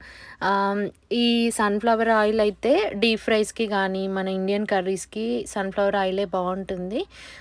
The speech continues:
ఆలివ్ ఆయిల్ మాత్రం, ఆ, పాస్తా కానీ, నూడిల్స్ కానీ, ఏదైనా వెస్టర్నైజ్డ్ ఫుడ్ చేస్తే మాత్రం, ఆ, ఆలివ్ ఆయిల్ బాగుంటది.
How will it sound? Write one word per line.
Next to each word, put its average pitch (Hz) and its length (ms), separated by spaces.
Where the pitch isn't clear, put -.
ఆలివ్ 226 340
ఆయిల్ 233 220
మాత్రం, 240 640
ఆ, 202 160
పాస్తా 202 540
కానీ, 190 280
నూడిల్స్ 196 480
కానీ, 185 440
ఏదైనా 196 240
వెస్టర్నైజ్డ్ 190 680
ఫుడ్ 185 260
చేస్తే 190 380
మాత్రం, 190 460
ఆ, 180 500
ఆలివ్ 202 300
ఆయిల్ 196 240
బాగుంటది. 185 680